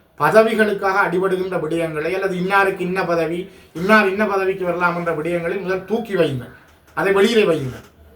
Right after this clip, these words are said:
என் அன்புக்குரிய என்னுடைய மக்களே, எனக்கு வாக்களித்த மக்கள், நான் உங்களுக்கு தெளிவாக சொல்லுகிறேன், நான் பதவிகளுக்காக அடிபட்டு இந்த கட்சியிலே வந்தவன் அல்ல. இப்பொழுதும் நான் தெளிவாக சொல்லுகிறேன், தமிழ் தேசிய அரசியலை முன்னெடுப்பதற்கும் அடுத்த சந்ததியிடம்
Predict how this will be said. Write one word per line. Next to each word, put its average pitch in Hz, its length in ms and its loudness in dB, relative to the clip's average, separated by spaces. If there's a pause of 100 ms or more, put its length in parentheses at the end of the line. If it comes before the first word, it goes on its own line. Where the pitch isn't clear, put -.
(100)
என் 143 80 -8
அன்புக்குரிய 185 540 0
என்னுடைய 175 320 0
மக்களே, 175 380 0
எனக்கு 165 280 0
வாக்களித்த 160 560 0
மக்கள், 165 460 -4
நான் 147 200 -2
உங்களுக்கு 165 280 -2
தெளிவாக 165 460 0
சொல்லுகிறேன், 139 440 -4 (580)
நான் 175 400 2
பதவிகளுக்காக 175 800 0
அடிபட்டு 156 420 -4
இந்த 185 120 -6
கட்சியிலே 151 400 -4
வந்தவன் 139 340 -4
அல்ல. 110 180 -8 (480)
இப்பொழுதும் 180 400 2
நான் 175 140 0
தெளிவாக 160 420 0
சொல்லுகிறேன், 117 420 -8 (440)
தமிழ் 202 340 2
தேசிய 208 440 0
அரசியலை 185 400 -2
முன்னெடுப்பதற்கும் 165 840 -4 (420)
அடுத்த 180 300 2
சந்ததியிடம் 190 640 0